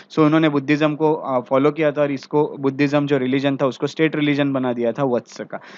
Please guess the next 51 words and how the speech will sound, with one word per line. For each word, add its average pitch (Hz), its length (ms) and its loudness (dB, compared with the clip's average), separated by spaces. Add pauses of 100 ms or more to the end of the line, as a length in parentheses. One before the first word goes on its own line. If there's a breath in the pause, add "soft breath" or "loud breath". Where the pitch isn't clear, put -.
(280 loud breath)
उसके 190 200 0
बाद 240 100 6
मैं 233 100 4
आपको 220 200 4
ये 220 100 8
बता 180 180 8
दूं 180 100 2
कि 202 100 0
वत्स 170 380 4
जो 180 220 2
है 135 260 0
it 165 80 -6
was 190 140 4
located 160 460 0
around 151 280 4
present 131 380 -2
day 160 200 -4
इलाहाबाद, 113 400 -4
है 156 60 -2
ना, 156 80 -2
तो 127 140 -2
इलाहाबाद 123 380 2
के 135 60 -2
आसपास 117 440 -4
ये 175 140 -2 (300 loud breath)
आपको 131 280 -2
दिखता 190 300 -4
है, - 80 -2
तो - 100 -10
ये 151 180 0
भी 185 120 0
एक 185 120 -8
महत्व 165 340 -4
है। 160 100 -6 (220 loud breath)
So - 80 -2
ये 233 160 4
सब 240 180 0
चीज़ें 220 340 0
बनती 196 300 0
है 190 140 2
वत्स 175 360 0
की, 175 200 -4
ये 165 120 0
महत्व 160 360 0
वाली 160 240 2
चीज़ें 151 340 0
जो 147 100 2
आपको 139 240 0
याद 135 240 2
रखनी 156 300 -2
है। 156 160 -4